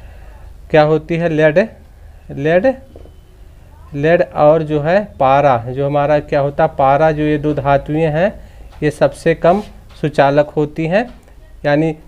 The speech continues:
सबसे ज़्यादा सुचालक चांदी और तांबा होता है, सबसे कम सुचालक लेड और पारा होता है। यह एनसीईआरटी के किताब में दिया गया है।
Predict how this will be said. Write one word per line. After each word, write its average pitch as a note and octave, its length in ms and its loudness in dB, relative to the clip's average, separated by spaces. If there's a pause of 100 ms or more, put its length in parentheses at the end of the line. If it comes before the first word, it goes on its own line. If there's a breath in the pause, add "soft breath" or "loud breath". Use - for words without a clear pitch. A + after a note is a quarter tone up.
सबसे C#3+ 160 0
ज़्यादा E3+ 280 2
सुचालक D3+ 460 -2
चांदी C#3+ 400 -2
और D3 280 -2
तांबा C#3 240 0
होता D#3+ 300 0
है, F3 100 2
सबसे D#3+ 380 -2
कम D3+ 200 0
सुचालक D3 560 -2 (360 soft breath)
लेड D3 180 4
और D3 160 4
पारा C#3 320 2
होता D3 340 0
है। F#3+ 260 -2 (360 soft breath)
यह D3+ 80 4
एनसीईआरटी D3 680 -2
के G3+ 220 -2 (360 loud breath)
किताब D3 380 2
में D3 220 0
दिया C#3 220 2
गया C3 260 2
है। C3 200 -4